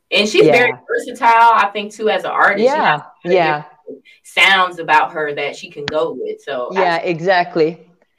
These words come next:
Speaker 2: And maybe that's how it is as well. When I'm writing songs, I do some songs with my acoustic guitar. Some songs are more pop. And maybe that's why I can recognize myself a little bit in what she's doing as well, because it's something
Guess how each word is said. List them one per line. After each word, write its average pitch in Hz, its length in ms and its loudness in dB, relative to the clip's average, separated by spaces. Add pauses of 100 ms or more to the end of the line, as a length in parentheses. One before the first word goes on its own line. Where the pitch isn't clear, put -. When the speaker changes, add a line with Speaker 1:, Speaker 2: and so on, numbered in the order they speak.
Speaker 2:
And 214 160 2
maybe 220 240 4
that's 208 260 4
how 202 220 2
it 175 60 2
is 202 220 0
as 165 140 -6
well. 190 220 2
When 175 160 -2
I'm 175 180 -2
writing 180 340 -2
songs, 175 420 -8
I 160 240 -4 (120)
do 180 160 -8
some 170 280 -8
songs 180 360 -4
with 160 120 -6
my 151 380 -8 (180)
acoustic 175 480 -8
guitar. 175 580 0 (200)
Some 175 280 -4
songs 170 380 0
are 147 120 0
more 151 280 -2
pop. - 540 0 (520)
And 160 160 -4
maybe 165 240 0
that's 156 260 -2
why 151 120 0
I 147 40 -6
can 160 200 -8
recognize 165 560 -4
myself 151 440 -6
a - 20 -6
little 151 200 -4
bit 143 300 -8
in 147 440 -4
what 147 140 -2
she's 170 280 -6
doing 165 420 2
as 151 180 -12
well, 165 200 2
because 139 340 -10
it's 147 180 -10
something 139 400 -8